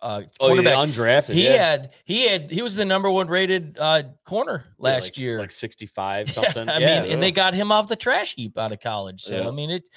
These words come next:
Speaker 1: I, I trust that, but, um, moving on, you know, obviously there's, there's a need for receiver, and, you know, everybody, you know, eating that hometown cornbread, wanting Allen Robinson.
Speaker 3: What about Drake London?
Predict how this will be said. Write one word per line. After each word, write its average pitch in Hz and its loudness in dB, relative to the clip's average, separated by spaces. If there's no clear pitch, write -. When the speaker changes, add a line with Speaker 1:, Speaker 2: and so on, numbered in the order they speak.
Speaker 1:
I, 139 -10
I 185 0
trust 202 0
that, 135 2
but, 131 0
um, 120 0
moving 202 2
on, 143 2
you 147 -18
know, 156 -4
obviously 143 -2
there's, 123 -8
there's 123 -10
a 117 -6
need 120 -10
for 117 -12
receiver, 113 -8
and, 117 -6
you 131 -6
know, 123 0
everybody, 147 0
you 127 -10
know, - -14
eating 139 -12
that 143 0
hometown 147 -2
cornbread, 127 -2
wanting 120 -4
Allen 127 -2
Robinson. 127 -8
Speaker 3:
What 85 -20
about 85 -10
Drake 90 -10
London? 98 -8